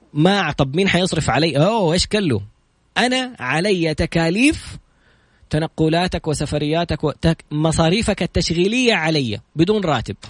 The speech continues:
شوف العرض، إيش ده؟ يعني أنت جالس تشتغل عشرين سنة بدون راتب، بس التنقلات ومأكلك ومشربك متكفل فيه أغنى رجل في العالم، ويبغاك تتفرغ للموضوع عشرين سنة.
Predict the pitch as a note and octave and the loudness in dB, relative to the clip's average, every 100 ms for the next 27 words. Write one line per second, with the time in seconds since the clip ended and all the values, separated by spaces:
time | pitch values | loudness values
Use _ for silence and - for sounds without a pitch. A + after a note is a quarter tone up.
0 | - - _ - D4 C4 G3+ F3+ D4 A#3 | -20 -20 _ -2 0 0 0 0 0 -2
1 | - - - _ _ _ A#3+ B3+ D#3+ A3 | -12 -18 -20 _ _ _ 0 0 2 -2
2 | D4+ G3 _ _ _ _ _ _ _ _ | -2 -6 _ _ _ _ _ _ _ _
3 | - B2+ D3+ E3+ G3 F#3+ F3+ - D#3+ F3+ | -4 -2 0 -2 0 0 0 0 0 2
4 | G3 - - - _ _ C3+ - D#3+ D3 | -2 -6 -10 -16 _ _ -8 0 0 0
5 | A2+ B2+ D#3+ D3+ D#3 F#3 B3+ _ _ _ | -2 -4 -4 -2 -2 -4 -8 _ _ _
6 | _ _ _ _ _ _ _ C3 D3 D3+ | _ _ _ _ _ _ _ 2 2 2
7 | C#3+ C#3+ G#3+ _ _ _ _ _ _ _ | -2 -2 -6 _ _ _ _ _ _ _
8 | _ _ _ - E3+ - - C#3+ D3 C3 | _ _ _ -2 0 0 -2 -2 -2 -2
9 | - C3+ C#3 B2+ - - - C#3 D3 - | -2 2 2 0 -4 -14 -6 -4 -2 -2
10 | B2+ C3 C#3 D3+ C3 A#2 - - - - | -2 -2 -2 0 -2 -4 -8 -20 -20 -10
11 | A#2+ D#3 C3 A#2 B2 D#3+ G3+ - _ _ | -4 -2 0 -2 0 0 0 -8 _ _
12 | _ D3+ C#3+ C3 A#2+ A2+ G#2 G2 G#2 - | _ -4 -2 0 -2 -2 -4 -4 -6 -8
13 | A#2+ _ _ _ _ _ _ _ _ - | -12 _ _ _ _ _ _ _ _ 2
14 | C3 C#3 C#3+ F3 - - F3 E3 C3+ C3 | 2 2 0 -2 -2 -2 0 0 0 0
15 | B2+ D3+ B2+ C3 D#3 D3+ B2+ G2 | 2 2 0 0 -2 0 -2 -2